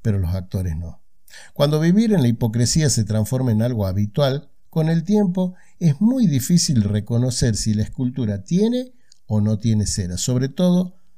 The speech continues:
el que puso la cera, porque con el tiempo uno se empieza a olvidar. Ahora lo llevemos a otro plano. En esencia, la hipocresía se refiere al acto de afirmar creer en algo,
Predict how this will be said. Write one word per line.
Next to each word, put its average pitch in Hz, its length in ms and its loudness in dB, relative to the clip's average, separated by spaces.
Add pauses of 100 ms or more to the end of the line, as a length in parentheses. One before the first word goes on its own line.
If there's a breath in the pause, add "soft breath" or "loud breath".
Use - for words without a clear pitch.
(340)
el 110 200 0
que 104 140 -4
puso 175 400 0
la 90 100 -4
cera, 87 380 -8 (340 loud breath)
porque 160 500 -4 (160)
con 127 200 -2
el 135 160 -4
tiempo 135 320 -2
uno 131 140 -2
se - 140 -4
empieza 101 440 -4
a - 20 -8
olvidar. 80 520 -10 (340 loud breath)
Ahora 170 200 6
lo 160 120 6
llevemos 123 500 2
a 107 80 4
otro 101 320 -2
plano. 73 400 -10
En 127 160 0
esencia, 135 800 0 (400 soft breath)
la 104 180 0
hipocresía 107 840 0
se 117 180 0
refiere 117 460 -2
al 104 120 0
acto 120 320 -2
de 104 140 0
afirmar 131 540 -2
creer 131 280 -2
en 156 140 -2
algo, 131 480 0